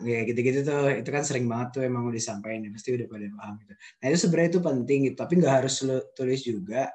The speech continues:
tapi maksudnya dalam pola pikir lu tuh harus ada kayak gitu, misalnya lu mau naruh, eh, kegiatan lu tuh mau di mana gitu, maksudnya kayak misalnya penting mendesak ya kuliah gitu kan, misalnya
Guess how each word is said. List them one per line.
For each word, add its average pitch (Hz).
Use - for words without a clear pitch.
tapi 131
maksudnya 160
dalam 123
pola 127
pikir 123
lu 143
tuh 170
harus 156
ada 120
kayak 117
gitu, 127
misalnya 123
lu 170
mau 139
naruh, 120
eh, 117
kegiatan 117
lu 127
tuh 160
mau 139
di 120
mana 123
gitu, 101
maksudnya 101
kayak 113
misalnya 131
penting 135
mendesak 127
ya 127
kuliah 127
gitu 107
kan, 113
misalnya 107